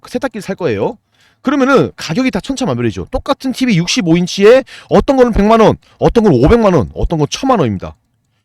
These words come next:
기능이 다 다르잖아요. 여러분들 뭐 사고 싶어요? 마음 같아서 뭐 사고 싶어요?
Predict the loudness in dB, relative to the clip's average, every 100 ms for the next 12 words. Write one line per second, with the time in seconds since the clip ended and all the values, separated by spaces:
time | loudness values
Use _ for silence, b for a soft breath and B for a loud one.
0 | _ _ _ _ 0 4 4 2 -2 -4
1 | -4 -2 -4 -8 -16 -2 2 2 2 2
2 | 4 4 0 -4 -4 -4 -4 -4 -2 -2
3 | -4 -6 -4 -4 -4 -8 -12 -14 -14